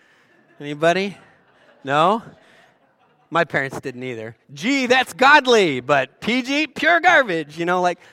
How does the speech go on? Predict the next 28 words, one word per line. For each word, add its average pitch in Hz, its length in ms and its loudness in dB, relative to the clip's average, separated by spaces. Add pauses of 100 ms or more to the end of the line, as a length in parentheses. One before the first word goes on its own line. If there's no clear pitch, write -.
(440)
oh, 208 200 0
I, 214 160 0 (100)
I 233 80 -10
don't 214 180 -10
think 214 220 -10
that's - 240 -10
quite 180 240 2
right. 160 220 0
P 247 160 -4
G 269 180 -4
thirteen 254 540 -2
might 220 180 2
as 220 140 -2
well 220 160 2
just 214 260 -6
be, 180 160 0
you 165 160 -4
know, 151 80 -2
X-rated, 165 680 -4
just 160 260 -8
don't 156 160 -8
go 165 120 -4
anywhere 175 280 -4
near 143 300 -4
it, - 20 -12
right? 156 300 -6
You 190 100 -10
know, 202 200 -4